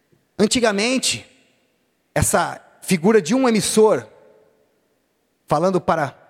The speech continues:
muitas pessoas, era muito comum e fazia muito sentido. E isso vem cada vez fazendo menos sentido. Um exemplo é que hoje, dificilmente, nós aguentamos uma pregação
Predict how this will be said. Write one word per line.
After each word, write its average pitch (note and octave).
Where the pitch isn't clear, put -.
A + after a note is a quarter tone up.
muitas F3+
pessoas, E3
era E3+
muito F#3+
comum G#3
e C#3+
fazia F3+
muito G3
sentido. F#3+
E G#3
isso B3+
vem B3
cada A#3+
vez G3+
fazendo A#3+
menos G#3+
sentido. G3+
Um G3
exemplo A3
é C4
que A#3+
hoje, A#3
dificilmente, G#3+
nós -
aguentamos E3+
uma G#3
pregação G#3